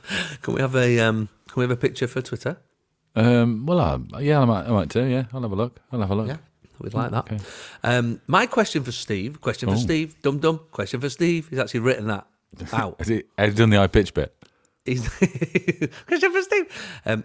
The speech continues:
Speaker 1: and indeed Jason, is if you could bring any T V series back,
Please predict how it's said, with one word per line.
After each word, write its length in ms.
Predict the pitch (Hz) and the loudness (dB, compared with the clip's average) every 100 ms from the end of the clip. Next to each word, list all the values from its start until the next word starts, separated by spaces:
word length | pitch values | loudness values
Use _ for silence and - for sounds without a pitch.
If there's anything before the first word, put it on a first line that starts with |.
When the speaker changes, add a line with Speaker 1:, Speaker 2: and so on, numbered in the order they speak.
| - | -2
Speaker 1:
and 160 | 143 | -2
indeed 300 | 117 101 95 | -2 -2 -4
Jason, 420 | - 90 - 80 - - - - - | -4 -6 -6 -12 -14 -18 -20 -8 4
is 380 | 156 104 123 - _ - | 4 4 -4 -16 _ -8
if 160 | 123 160 | -6 0
you 160 | 262 | 0
could 240 | - 285 226 | 2 -2 2
bring 520 | 262 139 95 98 - _ - | 0 0 -6 -10 -14 _ -2
any 340 | 147 180 208 | 0 0 -2
T 260 | - 214 214 | -4 -4 -4
V 220 | 214 233 | -4 -6
series 460 | 214 127 95 95 92 | -4 -4 -4 -6 -8
back, 400 | - 120 - | -4 -4 -6